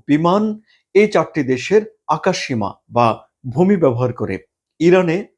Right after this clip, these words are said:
আক্রমণ করতে পারবে না, তারা সেটা দেবে না। এমনকি জ্বালানি সহযোগিতাও ওই বিমানগুলোকে দেয়া হবে না। এবং আক্রমণ করতে এসে যদি যুক্তরাষ্ট্রের কোনো জা-, উড়োজাহাজ বিধ্বস্ত হয়,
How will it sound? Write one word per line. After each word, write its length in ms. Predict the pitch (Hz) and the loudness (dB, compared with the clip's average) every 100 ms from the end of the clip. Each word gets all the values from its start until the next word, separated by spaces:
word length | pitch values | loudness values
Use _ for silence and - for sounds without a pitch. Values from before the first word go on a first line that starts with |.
| - | -8
আক্রমণ 380 | 123 120 131 117 | -6 -4 -4 -4
করতে 240 | 110 113 | -8 -8
পারবে 300 | - 113 113 | -4 -2 -2
না, 80 | 156 | -2
তারা 240 | 185 123 113 | -2 0 0
সেটা 260 | - 110 165 | -4 -6 -6
দেবে 300 | 123 139 123 | -2 0 0
না। 120 | - - - - - | -4 -14 -20 -20 -2
এমনকি 300 | 143 185 185 165 | 0 2 2 2
জ্বালানি 340 | 160 160 156 - | 4 2 0 -4
সহযোগিতাও 540 | 147 143 143 151 143 139 | -4 -4 -4 -2 0 0
ওই 160 | 131 135 120 - | -2 -4 -4 -4
বিমানগুলোকে 540 | 123 123 113 117 113 | 0 0 0 -2 -2
দেয়া 240 | 104 110 110 | -2 -2 -2
হবে 160 | 110 | -4
না। 120 | 120 196 - - - - | -4 -6 -8 -20 -10 -2
এবং 160 | 147 151 | 0 2
আক্রমণ 360 | 151 196 190 190 | 2 2 2 2
করতে 260 | 185 170 185 | -2 0 0
এসে 160 | 175 175 | 0 -4
যদি 260 | 165 165 165 139 | -2 2 2 0
যুক্তরাষ্ট্রের 520 | 135 - 151 151 151 | -4 -2 -2 -2 -8
কোনো 200 | 143 139 127 | -4 -2 0
জা-, 160 | 135 | 0
উড়োজাহাজ 480 | 147 143 135 135 131 | 0 2 2 0 -2
বিধ্বস্ত 420 | 110 113 107 139 147 | -4 -6 -8 -10 -6
হয়, 260 | 123 147 | 0 0